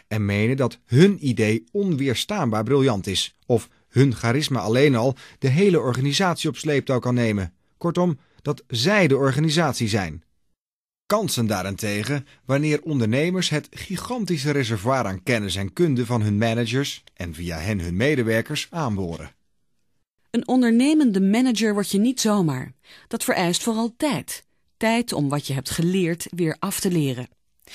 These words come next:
Speaker 2: Bovendien moet een ondernemende manager, behalve intern ondernemen, in staat zijn zich richting zijn medewerkers verschillende rollen aan te meten. Dan die van innovator,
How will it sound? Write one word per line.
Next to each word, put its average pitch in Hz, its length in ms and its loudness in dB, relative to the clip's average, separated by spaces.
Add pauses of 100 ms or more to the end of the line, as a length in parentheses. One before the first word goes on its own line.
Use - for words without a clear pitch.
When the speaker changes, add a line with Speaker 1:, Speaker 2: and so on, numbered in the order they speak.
(300)
Speaker 2:
Bovendien 220 480 2
moet 269 180 2
een 226 140 -2
ondernemende 202 600 2
manager, 156 540 0
behalve 160 460 -4
intern 226 540 0
ondernemen, 143 680 -2 (320)
in 254 160 0
staat 285 360 0
zijn 240 320 2
zich 214 260 -2
richting 202 400 -2
zijn 175 240 2
medewerkers 190 760 0
verschillende 240 500 -2
rollen 220 320 0
aan 160 160 0
te 160 120 -2
meten. 156 380 -2 (680)
Dan 214 300 2
die 180 140 2
van 135 140 0
innovator, 160 800 -2